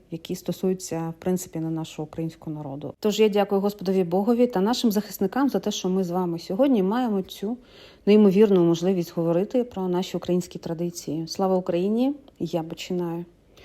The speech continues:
П'ятницю Світлої Седмиці відзначають на честь великої і світлої події для всіх віруючих людей — Воскресіння Ісуса Христа.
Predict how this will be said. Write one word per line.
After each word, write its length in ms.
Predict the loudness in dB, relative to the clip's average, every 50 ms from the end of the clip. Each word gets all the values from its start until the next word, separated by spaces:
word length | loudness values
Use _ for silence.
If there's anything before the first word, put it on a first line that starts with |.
| -20 -20 -20 -20 -20 _ _
П'ятницю 580 | 4 6 6 8 6 4 2 4 2 0 0 0
Світлої 420 | 2 2 0 2 2 2 2 2
Седмиці 600 | 2 0 0 2 2 2 2 0 0 0 2 2
відзначають 680 | 2 2 2 2 2 2 2 0 0 2 2 0 -4 -6 -4
на 260 | 0 0 2 2 2 0
честь 360 | 2 2 2 2 2 0 0
великої 500 | 2 2 2 2 2 0 0 2 2 0
і 100 | -2 -6
світлої 400 | -4 -4 -4 -4 0 -2 -4 -2
події 320 | -2 -4 -4 0 0 0
для 160 | 2 2 0
всіх 440 | 0 -2 -6 -8 -6 -6 -6 -4 -2
віруючих 500 | 0 2 4 2 2 2 -4 -8 -6 -6
людей — 300 | -8 -4 -2 -2 -2 0
Воскресіння 640 | -2 -4 -6 -8 -12 -14 -10 -6 -2 0 2 2 2
Ісуса 360 | 2 0 -4 -8 -8 -8 -10 -14
Христа. 540 | -8 -6 -6 -6 -6 -6 _ -4 -4 -4